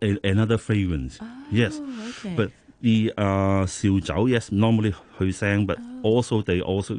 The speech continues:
Speaker 1: give, give flavor. But you cook chicken, then you, you have many ways to do it. Some, somebody, sometimes I even put brandy. Why not?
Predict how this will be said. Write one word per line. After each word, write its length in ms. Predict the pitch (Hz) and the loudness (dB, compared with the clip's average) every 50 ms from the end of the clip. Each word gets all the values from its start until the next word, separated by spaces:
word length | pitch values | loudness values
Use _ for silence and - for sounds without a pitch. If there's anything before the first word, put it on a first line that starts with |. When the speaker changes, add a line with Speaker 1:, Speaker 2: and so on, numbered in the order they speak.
| 98 | -2
Speaker 1:
give, 260 | - 104 98 - - - - - - | 0 0 0 -2 -4 -14 -20 -8 -4
give 340 | - 95 - - - - - _ - - - | -2 -2 -2 -4 -12 -20 -20 _ -20 -20 -18
flavor. 440 | - - 104 92 87 87 78 64 62 - - - - - - - - - - - | -8 -2 0 0 0 0 -4 -8 -10 -12 -16 -20 -18 -16 -16 -14 -16 -14 -14 -14
But 120 | - - - - _ - | -14 -16 -16 -20 _ -4
you 140 | - 135 135 | 0 0 0
cook 220 | - - 226 - | 0 0 -6 -4
chicken, 360 | - - 196 - - - 85 82 | -2 -4 -4 -2 -2 -2 0 2
then 200 | 98 107 120 123 | 4 4 6 6
you, 180 | 127 120 113 104 | 6 4 2 0
you 140 | 120 113 107 | 0 -2 0
have 200 | 101 101 87 - | 0 -2 -2 2
many 220 | 120 113 110 117 120 | 2 2 4 4 4
ways 260 | 117 117 104 107 101 - | 4 2 2 0 -2 -4
to 100 | - 82 | -6 -4
do 140 | 82 90 87 | -2 -2 -2
it. 80 | 80 78 | -4 -4
Some, 280 | - 101 98 101 95 | -2 -2 -2 -2 -2
somebody, 380 | 90 - 95 95 98 92 92 90 - - - - - - - - - | -4 -4 -4 -2 -2 -2 -4 -4 -8 -12 -20 -20 -20 -20 -20 -20 -14
sometimes 380 | - - 147 147 - 147 127 104 | -8 -4 -4 -4 -2 -2 -2 0
I 40 | 95 | 0
even 180 | 104 117 113 113 | 0 0 0 0
put 200 | - 113 - - | -2 -2 -4 -4
brandy. 500 | 110 107 107 104 107 107 98 - - - - _ _ _ _ _ _ _ _ _ _ _ - - _ _ _ _ _ _ - | -4 -2 0 0 0 -2 -2 -6 -10 -16 -20 _ _ _ _ _ _ _ _ _ _ _ -20 -20 _ _ _ _ _ _ -12
Why 120 | - 113 117 | -8 -6 -4
not? 200 | 117 120 123 | -4 -4 -6